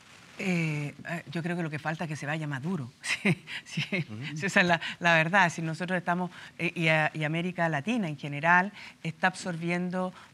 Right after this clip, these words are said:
Speaker 1: una, una cantidad de, particularmente venezolanos hoy día, porque, porque, eh, el,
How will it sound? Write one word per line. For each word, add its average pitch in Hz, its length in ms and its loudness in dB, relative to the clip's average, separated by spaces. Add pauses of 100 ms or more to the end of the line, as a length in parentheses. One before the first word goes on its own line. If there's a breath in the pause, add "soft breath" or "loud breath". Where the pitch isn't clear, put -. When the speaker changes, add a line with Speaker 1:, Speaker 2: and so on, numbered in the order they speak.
(140)
Speaker 1:
una, 165 840 0 (320 loud breath)
una 175 180 -2
cantidad 165 580 0
de, 180 220 -4 (480)
particularmente 160 640 -2
venezolanos 170 540 -4
hoy 170 80 -2
día, 175 240 -2
porque, 165 460 -6 (440 loud breath)
porque, 160 800 -4
eh, 170 180 -4 (100)
el, 151 220 -6